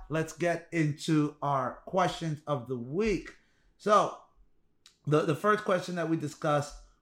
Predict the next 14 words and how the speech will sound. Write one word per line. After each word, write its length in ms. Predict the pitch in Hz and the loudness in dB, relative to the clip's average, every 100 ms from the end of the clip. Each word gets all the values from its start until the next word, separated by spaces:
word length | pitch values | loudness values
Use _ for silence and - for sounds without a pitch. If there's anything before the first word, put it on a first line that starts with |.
| _ | _
was, 400 | 143 151 147 127 | 0 2 2 0
um, 460 | 143 139 135 135 - _ _ - - - | -2 0 -2 -4 -8 _ _ -18 -16 -10
what's 280 | 151 220 220 | -2 -2 0
your 140 | 214 - | -4 0
outlook 500 | 190 185 175 170 - | 0 2 0 0 -4
on 220 | 143 156 151 | -6 -4 -4
the 180 | 143 | -4
twenty 360 | 135 175 170 156 - | -6 -8 -8 -8 -12
twenty-three 840 | 165 156 147 - 139 143 135 131 | -10 -10 -8 -6 -4 -4 -4 -6
housing 800 | - - 143 139 123 127 117 113 110 | -10 -4 -2 -2 -6 -8 -8 -10 -12
market? 640 | 101 113 127 135 123 98 _ _ _ _ _ _ _ _ _ _ - - _ _ _ _ | -12 -6 -6 -6 -8 -16 _ _ _ _ _ _ _ _ _ _ -20 -20 _ _ _ _
I 120 | 160 | 6
love 260 | 214 131 | 8 6
it. 100 | 113 | 2